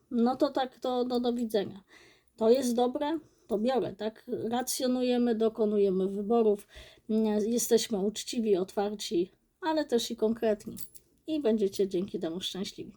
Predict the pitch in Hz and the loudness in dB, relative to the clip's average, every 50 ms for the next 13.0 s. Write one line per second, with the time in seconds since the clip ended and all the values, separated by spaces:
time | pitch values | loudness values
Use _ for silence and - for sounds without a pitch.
0 | _ _ _ _ 302 285 294 277 262 262 254 233 233 233 233 226 - - 190 - | _ _ _ _ -8 -6 -4 -4 -2 -2 -2 0 0 0 -2 -4 -6 -8 -10 -8
1 | - - 294 - - - 254 247 226 214 214 208 208 202 190 190 - - 202 202 | -6 -6 -6 -6 -6 -6 -4 -4 -4 -2 -2 -4 -4 -4 -4 -6 -8 -10 -14 -18
2 | - - 269 277 277 - 247 233 240 247 254 226 214 226 302 330 - - 254 233 | -14 -12 -10 -10 -8 -6 -4 -4 -4 -4 -4 -6 -4 -4 -6 -8 -6 -6 -6 -4
3 | 214 180 202 214 185 185 208 214 233 220 - 214 247 - _ - - - - - | -4 -2 -2 -2 -2 -2 -2 -2 -2 -4 -4 -6 -10 -16 _ -20 -20 -20 -20 -20
4 | - - - _ - 254 254 254 254 254 254 277 320 311 - 233 214 214 220 233 | -20 -20 -20 _ 2 4 6 6 6 6 4 2 -2 -2 0 0 0 0 0 0
5 | 233 220 196 175 180 180 180 196 - - - - - - - - 196 196 - 226 | -2 -2 -2 -4 -4 -4 -4 -6 -8 -12 -18 -20 -20 -20 -16 -16 -8 -2 0 2
6 | 233 240 240 240 - 220 - 214 220 254 269 - - - - _ - 220 214 247 | 2 2 0 -2 -2 0 0 2 0 -2 -4 -6 -14 -20 -14 _ -8 -6 -6 -6
7 | 262 - 214 196 214 214 - 196 208 214 262 285 277 - - 233 196 208 214 214 | -4 -2 -2 -2 -2 -2 -4 -4 -4 -2 -4 -4 -6 -6 -6 -4 -4 -2 -2 -2
8 | 233 233 214 185 180 185 196 202 208 - _ - - 240 254 311 339 - - - | 0 0 0 0 -2 -2 -2 -4 -6 -8 _ -10 -8 -4 -4 -4 -4 -4 -8 -20
9 | - - - - - - _ _ _ _ - - - - 214 220 226 226 226 226 | -20 -20 -20 -20 -20 -20 _ _ _ _ -20 -20 -12 -6 -2 0 0 2 2 2
10 | 233 233 226 220 214 208 208 190 - - 233 277 294 - - - 208 208 - - | 2 2 2 2 0 0 -2 -2 -2 -2 -2 -2 -2 -4 -4 -6 -6 -4 -6 -6
11 | - - 247 240 220 202 202 208 226 233 220 220 226 240 240 214 220 214 214 - | -4 0 0 2 2 0 0 0 2 2 2 2 2 0 0 2 0 0 -2 -2
12 | 208 185 190 196 - - 285 294 285 - 269 254 247 254 233 226 233 233 233 | -4 -4 -4 -6 -6 -8 -10 -8 -8 -8 -8 -4 0 2 2 2 2 2 -2